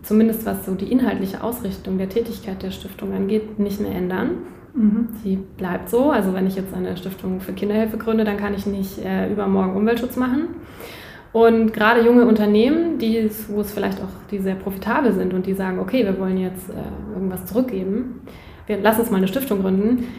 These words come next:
Speaker 1: Ich, da ist dann oft ein, ein, ein Erwachen nach einer gewissen Zeit, weil eine Stiftung eben was sehr Unflexibles ist, sagen wir es mal so.
Speaker 2: Mhm.
Speaker 1: Es gibt durchaus Vorteile in dieser sehr statischen Kon-,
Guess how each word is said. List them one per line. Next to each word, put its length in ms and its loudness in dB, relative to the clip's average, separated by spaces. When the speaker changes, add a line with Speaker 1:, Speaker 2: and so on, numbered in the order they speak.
Speaker 1:
Ich, 80 -20
da 240 0
ist 260 -10
dann 380 2
oft 200 -2
ein, 320 4
ein, 320 2
ein 180 2
Erwachen 500 2
nach 180 0
einer 100 0
gewissen 360 -2
Zeit, 220 -4
weil 140 -2
eine 140 2
Stiftung 400 -4
eben 220 -4
was 200 -6
sehr 440 -2
Unflexibles 760 -2
ist, 140 -12
sagen 180 -4
wir 60 0
es 100 -4
mal 140 -4
so. 240 -8
Speaker 2:
Mhm. 280 2
Speaker 1:
Es 40 -16
gibt 200 2
durchaus 280 -2
Vorteile 500 2
in 60 2
dieser 280 2
sehr 180 2
statischen 720 -2
Kon-, 140 -2